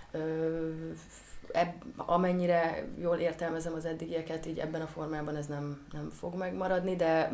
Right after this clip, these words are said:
nem tudom, hogy ez mennyire fog látszódni kifelé, tehát hogy az alkotók felé majd mi lesz a forgatókönyvfejlesztés folyamata, és mennyire érinti mondjuk a, a, azokat, akik,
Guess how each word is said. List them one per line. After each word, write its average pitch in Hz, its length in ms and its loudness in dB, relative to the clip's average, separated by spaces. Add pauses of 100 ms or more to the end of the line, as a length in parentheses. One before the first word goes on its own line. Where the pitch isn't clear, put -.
(180)
nem 170 160 0
tudom, 160 300 0
hogy 151 280 -2 (300)
ez 151 140 -4
mennyire 151 760 0 (1200)
fog 160 160 -2
látszódni 160 480 2
kifelé, 156 600 2
tehát 170 220 0
hogy 160 120 -2
az 160 80 2
alkotók 165 540 4
felé 160 340 4
majd 160 340 0
mi 170 100 0
lesz 156 260 2
a 165 60 -2
forgatókönyvfejlesztés 170 1120 0
folyamata, 180 720 4
és 160 160 0
mennyire 156 400 0
érinti 151 440 0
mondjuk 151 360 -4
a, 147 280 -2 (120)
a, 165 80 -8
azokat, 151 500 -4
akik, 151 300 -6